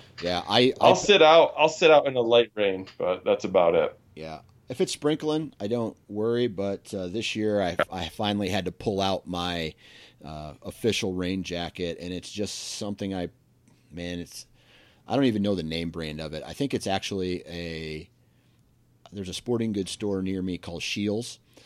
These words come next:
Speaker 1: and I think they have their own branded equipment. And this, this,
Speaker 2: Mm-hmm.
Speaker 1: this rain jacket cost me,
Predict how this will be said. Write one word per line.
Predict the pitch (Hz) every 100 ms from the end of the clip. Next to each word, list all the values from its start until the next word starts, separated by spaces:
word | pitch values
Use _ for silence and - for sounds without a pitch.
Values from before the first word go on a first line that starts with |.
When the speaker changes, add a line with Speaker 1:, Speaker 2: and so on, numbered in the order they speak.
| _ _
Speaker 1:
and | 90 90 78
I |
think | 120 98
they | 92
have | 95 87
their | 87 85
own | 95 92
branded | 90 92 92 87
equipment. | 78 95 92 101 107 -
And | 90 90
this, | 90 - - 92 _
this, | 101 -
Speaker 2:
Mm-hmm. | 117 113 123 123 101
Speaker 1:
this | -
rain | 101 95
jacket | 87 90 101 -
cost | 92 85 -
me, | 90 85